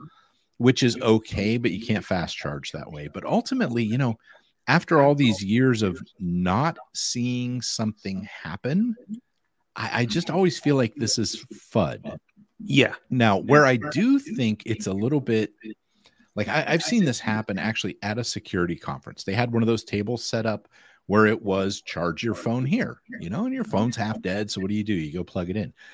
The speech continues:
Speaker 1: Well, these people were plugging in their phones at a security conference and then walking away to get in the line for the buffet, out of line of sight, and spending, like, fifteen or twenty minutes getting through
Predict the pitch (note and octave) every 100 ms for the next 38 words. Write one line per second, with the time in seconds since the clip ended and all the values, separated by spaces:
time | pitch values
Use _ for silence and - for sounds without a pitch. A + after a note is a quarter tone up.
0 | - - C#3+ E3 - C4 B3+ C#3 - C#3+
1 | F#3 G#3 F3+ C3+ G#2+ - - G#3+ D#3+ A#2
2 | A#2 G#3 - _ _ _ _ _ _ C3
3 | G#3 B3 B3+ - C#3 A2+ - G2 F#2+ F#2+
4 | G2 - _ C#3+ F3 G3 F#3 D3+ D3+ G#3
5 | A3+ A#3 G3 D3 B2+ A#2+ A#2 A2 G#2 A2+
6 | A2+ G2 F#2+ A#2 C#3 E3+ - F3 D#3 D3+
7 | - E2+ E2 E2 - A#2 G#3 G#3 E3+ C#3+
8 | C3+ A#2 - G2+ F#2 F#2 A#2 - F3+ G3+
9 | F#3+ D3+ C#3 _ C#4 A#3+ - G#3 E3 C3+
10 | F3 E3+ C#3+ F3 D#3 B2 A#2 C3 C#3 C3
11 | - E3+ F3 C#3+ C3+